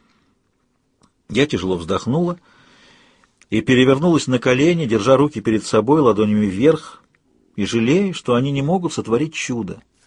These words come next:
Как бы я хотела дать ему хоть что-нибудь, что-нибудь сказать,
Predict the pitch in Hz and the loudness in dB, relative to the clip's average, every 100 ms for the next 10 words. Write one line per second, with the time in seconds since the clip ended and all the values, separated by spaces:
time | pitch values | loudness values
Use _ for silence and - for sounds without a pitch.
0 | _ _ _ _ _ _ - 247 214 185 | _ _ _ _ _ _ 4 4 4 0
1 | 180 185 185 165 226 226 165 - - - | 0 2 2 0 4 4 4 0 -20 -20
2 | - - _ _ 110 156 208 151 156 175 | -20 -20 _ _ 0 4 4 4 2 2
3 | 170 160 - - - - 269 233 190 135 | 2 0 0 -6 -4 0 2 4 0 -2
4 | 107 101 - - _ _ _ - - 202 | -8 -12 -18 -20 _ _ _ -8 2 4
5 | 214 196 - 196 190 147 196 185 | 6 2 0 2 2 4 0 -2